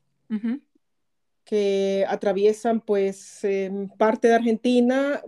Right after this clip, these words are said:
Speaker 2: para un lugar, ¿no? Y, bueno, después vamos a ver por qué van a este, por qué hacen este viaje. Pero es como, es, esa relación del padre y el hijo, ¿no? Es, es, es una herencia, ¿no? Que los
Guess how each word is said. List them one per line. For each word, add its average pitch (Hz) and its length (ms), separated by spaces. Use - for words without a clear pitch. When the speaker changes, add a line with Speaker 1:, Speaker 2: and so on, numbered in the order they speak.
Speaker 2:
para 208 220
un 208 160
lugar, 226 440
¿no? 226 340
Y, 190 440
bueno, 214 260
después 196 320
vamos 220 300
a 202 60
ver 208 180
por 196 280
qué 247 400
van 208 240
a 196 160
este, 190 360
por 196 200
qué 190 80
hacen 208 200
este 214 220
viaje. 233 380
Pero 220 220
es 240 200
como, 247 680
es, 220 220
esa 240 220
relación 262 460
del 247 200
padre 262 340
y 240 80
el 233 100
hijo, 269 260
¿no? 247 240
Es, 240 320
es, - 380
es 226 140
una 277 200
herencia, 254 520
¿no? 226 200
Que 220 260
los 208 220